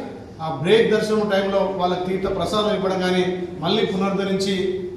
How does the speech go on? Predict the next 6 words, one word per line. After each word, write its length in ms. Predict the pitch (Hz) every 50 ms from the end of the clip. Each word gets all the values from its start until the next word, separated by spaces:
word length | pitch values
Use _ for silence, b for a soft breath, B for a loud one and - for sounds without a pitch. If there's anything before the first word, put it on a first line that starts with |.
| - - -
పాత 260 | - 170 180 175 -
సాంప్రదాయాన్ని 580 | 196 190 190 185 185 185 185 180 175 180 180 175
కాపాడుకుంటూ 800 | 175 175 180 185 185 180 175 180 170 180 185 175 175 175 - - - - - - - - - - -
ముందుకు 320 | 165 175 190 190 190 180 -
పోదాం. 540 | 185 196 214 - - - 117 - - - - - - - - 160
అదేవిధంగా 720 | 175 214 220 220 214 220 214 214 220 208 208 214 214 214